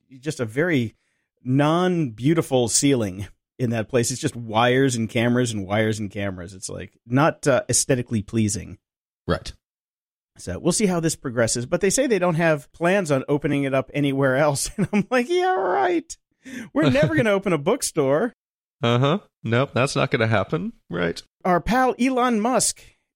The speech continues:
Speaker 1: has doubled
Speaker 2: Mm-hmm.
Speaker 1: down on Tesla, which is very interesting.
Speaker 2: I saw.
Speaker 1: Yeah, yeah. He's basically saying, "I'm gonna turn this mofo around, and unless I do,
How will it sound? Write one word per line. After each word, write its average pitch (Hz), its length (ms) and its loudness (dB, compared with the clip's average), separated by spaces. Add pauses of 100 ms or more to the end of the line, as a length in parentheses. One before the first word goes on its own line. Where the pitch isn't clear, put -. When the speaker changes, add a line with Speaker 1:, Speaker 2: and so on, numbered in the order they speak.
Speaker 1:
has 143 200 -2
doubled 160 380 2
Speaker 2:
Mm-hmm. 135 60 -2
Speaker 1:
down 208 260 2
on 151 160 0
Tesla, 147 500 0
which 110 160 -6
is 110 80 -6
very 101 320 -2
interesting. 98 640 -8 (260)
Speaker 2:
I 76 140 -6
saw. 233 460 0 (280)
Speaker 1:
Yeah, 240 440 2
yeah. 202 340 -2
He's 226 160 -2
basically 262 460 -2
saying, 226 380 0
"I'm 240 200 -4
gonna 226 160 -4
turn 220 240 -2
this 190 120 -4
mofo 220 460 0
around, 185 600 2 (400)
and 180 280 2
unless 185 320 2
I 190 140 2
do, 254 340 0